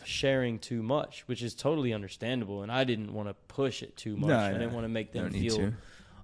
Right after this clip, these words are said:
Speaker 1: uncomfortable
Speaker 2: Yeah.
Speaker 1: or, you know, pressure them into saying something that they shouldn't have said.
Speaker 2: Mm.
Speaker 1: Um, because clearly there are some
Speaker 2: Oh, yeah.
Speaker 1: really, really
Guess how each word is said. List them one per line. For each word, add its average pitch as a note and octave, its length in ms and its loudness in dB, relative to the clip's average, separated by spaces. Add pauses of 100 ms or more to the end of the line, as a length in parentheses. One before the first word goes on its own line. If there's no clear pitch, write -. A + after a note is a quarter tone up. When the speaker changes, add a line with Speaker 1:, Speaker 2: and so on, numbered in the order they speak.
(120)
Speaker 1:
uncomfortable A#2 920 2
Speaker 2:
Yeah. G#2 120 4 (200)
Speaker 1:
or, G#2 440 0 (460)
you A2+ 180 -4
know, G#2 160 -2
pressure C3+ 600 0
them A2+ 380 -4 (100)
into A2 600 -4 (840)
saying A#2+ 340 0
something A#2 340 -4
that F#2+ 140 -12
they G#2 240 -2 (520)
shouldn't A2 340 -4
have G2 120 -8
said. A#2 380 2 (120)
Speaker 2:
Mm. A#2+ 200 4 (640)
Speaker 1:
Um, A2 680 0
because A#2+ 260 0
clearly C#3 440 6
there A2 240 0
are A#2 320 4
some G#2 360 -6 (160)
Speaker 2:
Oh, A2+ 140 2
yeah. A2 80 -4
Speaker 1:
really, B2+ 340 6
really A2+ 400 0